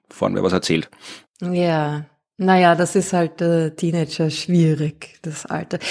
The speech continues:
Speaker 2: Ich war auch bei Teenagern. Ich war in einer Schule in der Nähe von Wels.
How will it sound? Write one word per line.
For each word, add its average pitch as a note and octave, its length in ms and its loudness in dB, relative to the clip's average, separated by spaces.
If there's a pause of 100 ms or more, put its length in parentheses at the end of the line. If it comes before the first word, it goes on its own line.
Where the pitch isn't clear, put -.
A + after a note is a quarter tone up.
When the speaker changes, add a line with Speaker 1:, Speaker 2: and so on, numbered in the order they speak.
Speaker 2:
Ich B3+ 160 2
war B3+ 120 4
auch - 100 -2
bei G3 100 4
Teenagern. E3 640 2
Ich D#3+ 120 -2
war E3+ 80 2
in E3 40 2
einer E3 200 2
Schule E3+ 380 2
in D#3+ 520 -2
der D#3+ 100 0
Nähe D#3+ 160 2
von D#3 160 -2
Wels. G#3 460 2